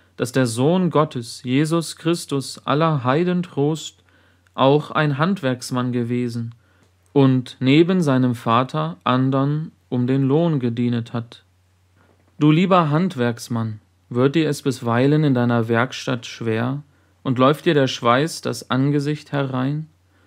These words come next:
So werde deswegen nicht unwillig oder ungeduldig, sondern denke, nun ist es doch meinem Herrn Jesu Christo ebenso wohl auch blutsauer über seine Arbeit worden. Warum sollte ich es denn besser zu haben begehren,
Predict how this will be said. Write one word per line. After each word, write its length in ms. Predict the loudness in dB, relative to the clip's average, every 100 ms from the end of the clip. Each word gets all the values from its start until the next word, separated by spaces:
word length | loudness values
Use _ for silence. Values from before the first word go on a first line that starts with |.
| _ _ _
So 180 | -2
werde 280 | 2 4 4
deswegen 600 | 4 0 -2 -2 0 0
nicht 280 | 0 -2 -4
unwillig 720 | 0 2 2 0 -4 -6 -10
oder 240 | -4 -2 0
ungeduldig, 760 | 2 2 0 0 0 0 -2
sondern 360 | -4 -2 0 0
denke, 480 | 0 -2 0 -2 -2 _ _ _ _ _ _ _
nun 440 | 0 4 6 6 4
ist 240 | 0 -2
es 140 | -2
doch 200 | 2 0
meinem 320 | 2 2 4 2
Herrn 400 | 2 2 2 2
Jesu 380 | 0 0 0
Christo 500 | -4 -2 -2 -2 -4 -2
ebenso 560 | 0 2 2 0 -2 -2
wohl 200 | -2 -2
auch 340 | 0 -2 -2
blutsauer 920 | -6 -2 -2 -4 -6 -2 0 -2 -4 -10 _ -10
über 280 | -4 0 0
seine 320 | 0 -2 -2
Arbeit 460 | -2 -2 -2 -4
worden. 440 | -6 -6 -6 -8 -10 _ _ _ _ _ _ _ _
Warum 500 | 2 6 6 4 2
sollte 380 | 2 4 2 2
ich 240 | 0 0 0
es 240 | -2 -2
denn 240 | -2 0
besser 320 | 0 0 -2 -4
zu 300 | -4 -4 -2
haben 320 | -2 -2 -2
begehren, 640 | -4 -2 0 0 0 -2